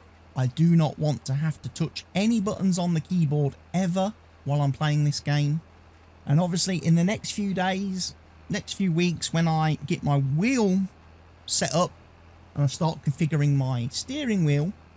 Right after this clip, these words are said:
for the game, and I transition over to playing Farming Simulator with my wheel, I, I don't expect to have the same issues, you know. I, I hope that's fixed.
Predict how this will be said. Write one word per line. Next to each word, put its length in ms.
for 100
the 80
game, 340
and 80
I 80
transition 600
over 280
to 120
playing 440
Farming 300
Simulator 480
with 200
my 120
wheel, 600
I, 360
I 120
don't 240
expect 320
to 80
have 180
the 80
same 500
issues, 560
you 80
know. 280
I, 260
I 140
hope 260
that's 280
fixed. 580